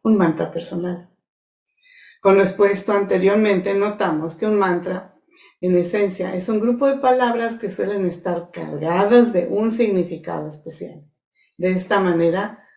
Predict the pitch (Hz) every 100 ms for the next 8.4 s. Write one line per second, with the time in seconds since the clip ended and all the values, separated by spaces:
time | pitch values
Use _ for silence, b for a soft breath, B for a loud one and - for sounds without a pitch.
0 | B 170 165 180 175 180 190 185 190 190
1 | 190 202 190 214 196 170 165 160 165 165
2 | 156 151 - 185 185 185 B B B 208
3 | 214 208 214 208 214 214 190 185 226 226
4 | 233 - 196 185 185 185 185 160 156 165
5 | 165 160 - 151 - _ _ _ _ _
6 | _ _ b b _ 180 175 170 170 175
7 | 190 247 214 202 202 196 185 175 165 175
8 | 175 170 175